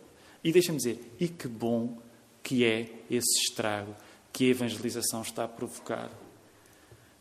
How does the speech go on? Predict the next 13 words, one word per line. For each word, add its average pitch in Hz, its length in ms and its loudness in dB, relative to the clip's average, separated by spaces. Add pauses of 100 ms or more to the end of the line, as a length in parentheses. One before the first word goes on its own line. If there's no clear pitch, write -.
(120)
Que 208 100 6
tal 104 720 2
abraçarmos 127 760 4
uma 147 220 2
fé 107 400 -4 (140)
que - 80 -4
não 156 280 2
para, 101 500 0
como 113 340 -6
esta 117 280 -4
de 107 80 -6
Atos 107 280 -6
dezanove, 101 500 -6